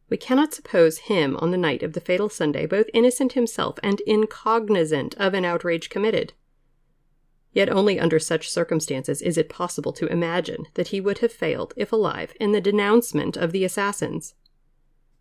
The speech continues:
And what means our R's of attaining the truth? We shall find these means multiplying and gathering distinctness as we proceed. Let us sift to the bottom of this affair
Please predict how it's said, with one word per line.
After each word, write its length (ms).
And 140
what 180
means 340
our 340
R's 580
of 280
attaining 800
the 80
truth? 580
We 100
shall 160
find 300
these 180
means 260
multiplying 520
and 100
gathering 460
distinctness 800
as 180
we 100
proceed. 580
Let 180
us 140
sift 560
to 80
the 80
bottom 280
of 100
this 180
affair 540